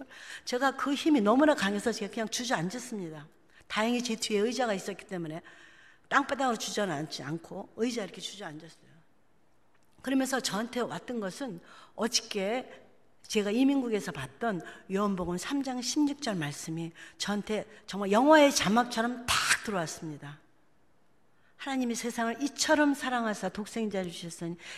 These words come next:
이는 저를 믿는 자마다 멸망치 않고 영생을 얻게 하려 하심이라."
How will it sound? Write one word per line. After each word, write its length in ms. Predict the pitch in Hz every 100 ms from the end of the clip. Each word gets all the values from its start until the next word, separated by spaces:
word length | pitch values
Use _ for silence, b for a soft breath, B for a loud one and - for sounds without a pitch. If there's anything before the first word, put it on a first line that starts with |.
| B
이는 160 | 196
저를 240 | 196 185 190
믿는 260 | 208 208
자마다 340 | 196 175 180 185
멸망치 720 | 190 208 247 247 226 220 -
않고 320 | 190 180 247 247 B B
영생을 540 | 180 220 254 262 254 214
얻게 220 | 165 -
하려 240 | 160 190
하심이라." 420 | 165 165 - -